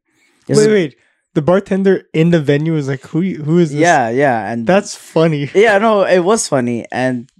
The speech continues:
Speaker 1: we were just having, like, a conversation with the bartender, and he said, "You know what?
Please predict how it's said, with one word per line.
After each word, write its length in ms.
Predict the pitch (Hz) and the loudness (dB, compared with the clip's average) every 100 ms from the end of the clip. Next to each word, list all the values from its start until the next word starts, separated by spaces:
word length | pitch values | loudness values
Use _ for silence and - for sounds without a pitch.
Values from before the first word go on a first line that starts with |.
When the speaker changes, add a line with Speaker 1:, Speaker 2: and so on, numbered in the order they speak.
| - | -18
Speaker 1:
we 80 | |
were 200 | 123 135 131 | -4 -2 -2
just 160 | 127 | -4
having, 240 | 135 123 123 | -6 -6 -6
like, 180 | 113 - | -8 -12
a 40 | |
conversation 520 | - 117 110 120 - | -12 -10 -10 -12 -12
with 20 | 110 | -10
the 20 | 104 | -4
bartender, 560 | 107 - 107 104 104 - _ _ _ _ _ _ | -4 -4 -10 -10 -12 -16 _ _ _ _ _ _
and 140 | 107 107 | -10 -10
he 60 | |
said, 300 | 104 110 107 - _ _ _ _ - _ | -10 -10 -10 -14 _ _ _ _ -20 _
"You 60 | - | -8
know 100 | 127 | -2
what? 260 | 139 156 | 0 0